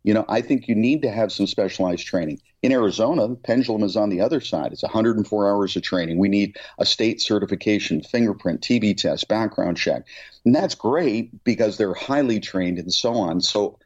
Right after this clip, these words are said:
I teach my students to, "Let's train them. Let's make sure they've got all of these qualifications,"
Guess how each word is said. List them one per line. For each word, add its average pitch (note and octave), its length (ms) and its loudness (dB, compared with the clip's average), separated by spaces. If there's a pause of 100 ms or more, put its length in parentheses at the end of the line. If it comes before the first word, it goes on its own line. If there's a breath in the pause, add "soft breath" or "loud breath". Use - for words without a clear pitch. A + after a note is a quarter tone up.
(100)
I G#2 80 2
teach - 520 -4
my G#2+ 140 2
students G2+ 440 0
to, G#2+ 140 0
"Let's B2 300 0
train C3 360 2
them. F#2 120 2
Let's F#2+ 220 0
make G#2 160 -2
sure B2+ 280 0
they've G#2+ 220 -2
got A2+ 360 -2 (280 loud breath)
all A#2+ 220 4
of A#2 80 -2
these G#2+ 160 0
qualifications," G#2 960 0